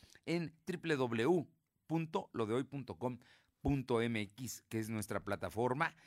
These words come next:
y en, eh, redes sociales, estamos como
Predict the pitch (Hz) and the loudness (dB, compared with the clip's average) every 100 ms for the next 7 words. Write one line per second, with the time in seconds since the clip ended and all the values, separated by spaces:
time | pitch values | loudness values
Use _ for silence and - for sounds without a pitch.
0 | - - - 262 247 262 - _ _ _ | -20 -20 -8 -2 -2 -2 -12 _ _ _
1 | 160 170 180 180 175 160 139 131 131 170 | -2 0 0 -2 0 0 2 2 4 6
2 | 165 139 127 160 185 208 131 117 151 160 | 4 2 0 4 4 4 0 -2 -2 -2
3 | - 131 123 | -2 -2 -2